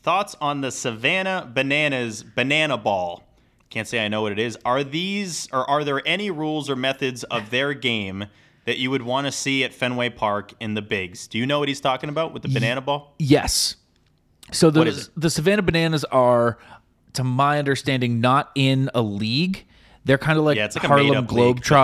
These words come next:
Speaker 1: the videos are
Speaker 2: Globetrotters
Speaker 1: fun.
Speaker 2: thing. Like, they just kinda
Speaker 1: Yeah.
Speaker 2: play the one team that they beat up on, and they do fun little things. Uh,
Speaker 1: Yeah.
Speaker 2: there are two rules that I've seen that I really like. This is crazy that this question is getting asked. We actually didn't talk about this beforehand at all, but there are two that I actually would like to see,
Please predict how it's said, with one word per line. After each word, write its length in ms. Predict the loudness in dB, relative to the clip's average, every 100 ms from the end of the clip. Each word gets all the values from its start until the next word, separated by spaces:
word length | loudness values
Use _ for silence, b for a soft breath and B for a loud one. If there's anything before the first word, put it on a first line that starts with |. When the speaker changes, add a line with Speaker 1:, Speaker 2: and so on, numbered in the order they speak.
| 6
Speaker 1:
the 60 |
videos 0 |
are 20 | 6
Speaker 2:
Globetrotters 380 | 6 4 -2 0
Speaker 1:
fun. 60 |
Speaker 2:
thing. 240 | 2 4 2
Like, 180 | 2
they 80 | 2
just 160 | 0 0
kinda 220 | 0 0
Speaker 1:
Yeah. 60 | 2
Speaker 2:
play 180 | 2 4
the 120 | 4
one 280 | 4 2 2
team 240 | 2 2
that 140 | 2
they 100 | 2
beat 220 | 2 2 2
up 180 | 2
on, 180 | 2 0
and 140 | 0 -2
they 80 |
do 220 | -2 -4 -6
fun 260 | -4 -2
little 160 | 0 -2
things. 460 | -2 -2 -2 -4 -14 B B B B 2
Uh, 240 | 4 6 6
Speaker 1:
Yeah. 60 |
Speaker 2:
there 140 | 6 6
are 100 | 6
two 480 | 0 -2 2 2 2
rules 440 | 4 6 8 6
that 140 | 2 2
I've 180 | 2 0
seen 300 | 0 2 4
that 100 | 2
I 60 |
really 400 | 2 2 4 4
like. 180 | 2 2
This 140 | 2
is 100 | 2
crazy 300 | 4 6 6 4
that 140 | 2
this 100 | 2
question 260 | 2 2 2
is 40 |
getting 220 | 2 2
asked. 240 | 2 0 -4
We 260 | -2 0
actually 360 | 2 0 0 0
didn't 340 | 0 -2 -4 -10
talk 220 | 0 2 4
about 160 | 2
this 80 | 2
beforehand 420 | 0 2 2 4
at 80 | 6
all, 100 | 6
but 140 | 6
there 140 | 4 6
are 120 | 6
two 220 | 4 4
that 120 | 6 6
I 80 |
actually 300 | 4 2 0
would 200 | 2 2
like 160 | 2 0
to 80 | -2
see, 280 | -2 -2 -2